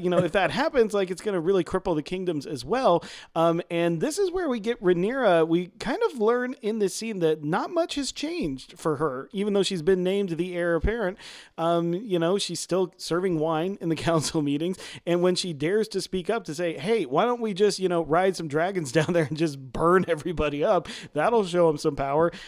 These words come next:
Um, it is, once again, just this, you know, "You can't speak in here." Like, the patriarchy is dripping <laughs> in this scene. So much so that Otto's like, "Why don't you go pick, like, the new Kingsguard and, you know, like, go and do some of this stuff."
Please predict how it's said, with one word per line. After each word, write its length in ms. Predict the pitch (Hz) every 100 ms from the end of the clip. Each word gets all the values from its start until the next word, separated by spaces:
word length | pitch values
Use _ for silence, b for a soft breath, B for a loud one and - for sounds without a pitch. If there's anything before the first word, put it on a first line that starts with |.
| B
Um, 260 | 165 175 180
it 160 | 190 180
is, 220 | 180 170
once 260 | 170 190
again, 240 | 180 175 185
just 180 | 160 -
this, 200 | 156 139 B 202 208 B _
you 120 | 143
know, 140 | 123 143
"You 80 | 151
can't 260 | 156 165 127
speak 400 | - - 147 -
in 120 | 135
here." 260 | 120 165 196
Like, 280 | 151 151
the 100 | 143
patriarchy 800 | 151 185 196 190 175 165 170 165
is 260 | 165 156 135
dripping 880 | 113 147 151 160 160 160 165 160 -
<laughs> 60 | -
in 220 | 160 170
this 200 | 156 143
scene. 280 | 165 160 160 B B
So 180 | - 226
much 180 | 214 196
so 120 | 190
that 120 | 170
Otto's 320 | 170 170 165 156
like, 160 | 170
"Why 80 | 381
don't 140 | 415
you 60 | 320
go 220 | 254 208
pick, 280 | 170 196 175
like, 260 | 165 151 139
the 100 | 165
new 160 | 160
Kingsguard 840 | 156 175 160 151 135 143 131 135
and, 160 | 143 147
you 60 | 143
know, 200 | 143 147
like, 160 | 147
go 180 | 143 165
and 100 | 156
do 180 | 151 147
some 200 | - 151
of 80 | 135
this 160 | 139
stuff." 220 | - 135